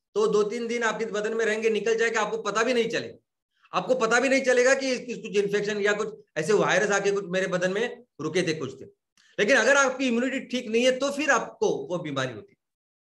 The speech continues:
तो अगर आपकी immunity अच्छी है ना, तो आपको कोरोना virus हो, उसको ओमिक्रॉन हो या कोई भी उसका variant हो, आपको डरने की जरूरत नहीं है। आयुर्वेदा उसके ऊपर काम करती है, पूरी दुनिया काम करती है लसीकरण के ऊपर,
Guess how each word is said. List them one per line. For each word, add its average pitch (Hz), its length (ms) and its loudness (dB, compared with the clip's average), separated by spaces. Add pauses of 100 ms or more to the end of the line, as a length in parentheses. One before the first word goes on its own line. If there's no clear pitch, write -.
(640)
तो 214 60 2
अगर 269 260 4
आपकी 277 160 0
immunity 247 360 0
अच्छी 233 260 0
है 190 80 4
ना, 175 160 0
तो 254 140 -2
आपको 214 320 -2
कोरोना 226 380 -2
virus 226 360 2
हो, 226 420 -2 (140)
उसको 208 320 -2
ओमिक्रॉन 208 520 2
हो 226 180 2
या 240 100 4
कोई 247 280 2
भी 311 100 0
उसका 269 200 0
variant 214 360 2
हो, - 240 -12 (120)
आपको 208 160 -4
डरने 214 260 -2
की 233 80 -8
जरूरत 240 320 0
नहीं 165 200 -2
है। - 80 -16 (1300)
आयुर्वेदा 247 340 2
उसके 269 260 0
ऊपर 294 240 2
काम 269 180 4
करती 208 260 2
है, 131 60 -6
पूरी 262 280 -4
दुनिया 254 240 2
काम 262 220 2
करती 262 200 2
है 247 60 0
लसीकरण 254 500 0
के 262 60 0
ऊपर, 285 500 0